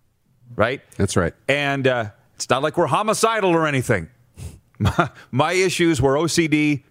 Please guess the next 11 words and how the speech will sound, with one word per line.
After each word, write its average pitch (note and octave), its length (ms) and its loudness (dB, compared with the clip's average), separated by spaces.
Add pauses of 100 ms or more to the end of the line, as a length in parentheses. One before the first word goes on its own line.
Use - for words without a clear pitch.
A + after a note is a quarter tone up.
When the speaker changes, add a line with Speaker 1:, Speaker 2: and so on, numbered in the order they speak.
(220)
Speaker 1:
A F#3+ 180 0
D F3 160 2
D. C#3+ 340 0 (840)
What C#3+ 100 2
was F#3 120 -6
I A#3 60 -6
saying? A#3 240 -12 (240)
<laughs> - 240 -10
That's G#2 640 0
a F#2+ 60 -4
joke. F2+ 220 -2